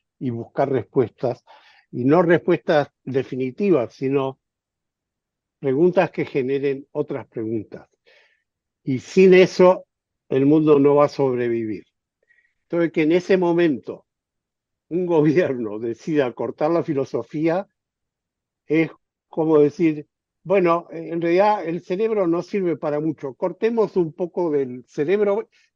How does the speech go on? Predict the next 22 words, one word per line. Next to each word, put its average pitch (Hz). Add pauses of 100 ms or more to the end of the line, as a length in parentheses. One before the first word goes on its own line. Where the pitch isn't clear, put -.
y 151
usemos 175
el 123
espacio 160
en 127
el 117
cráneo 170 (720)
para 143
cosas 160
más 156
prácticas, -
a 117
lo 113
mejor 120 (300)
pomada 139
de 143
zapatos 139
o 104 (460)
algo 131
por 123
el 120
estilo 143